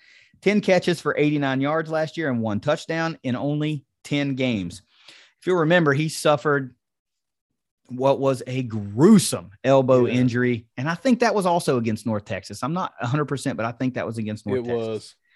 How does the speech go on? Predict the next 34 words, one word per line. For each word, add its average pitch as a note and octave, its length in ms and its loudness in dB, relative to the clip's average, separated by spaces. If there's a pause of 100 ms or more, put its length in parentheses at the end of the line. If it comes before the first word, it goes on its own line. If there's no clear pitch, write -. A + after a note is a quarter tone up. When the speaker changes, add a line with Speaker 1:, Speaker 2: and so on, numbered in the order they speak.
(340)
Speaker 1:
And, C3 240 4
man, D3+ 300 4
I D3+ 100 2
thought C3+ 300 0
that C3+ 220 0
was A2 440 -6 (440)
Speaker 2:
Career C3 420 2
ending. B2+ 360 -4 (160)
Speaker 1:
I C#3 120 0
did. C3 320 4
I A#2 120 2
thought C3 220 2
it A#2 60 -2
was A#2 180 -4
Speaker 2:
Yeah. B2 100 -2
Speaker 1:
career A#2 240 0
ending. G2+ 380 -2 (560)
And A#2 360 2
lo C#3 160 6
and C#3+ 80 2
behold, C#3 420 2
of G#2 160 -6
just C3 220 -4
a A2 60 -4
few C#3 260 -4
weeks C3 260 -2
later, C3 320 -2
there A#2+ 160 -2
he A#2 80 -2
was A2+ 280 -2
back A2+ 280 -4
in A2 140 -2
uniform. G2 600 -4
And F2+ 240 -10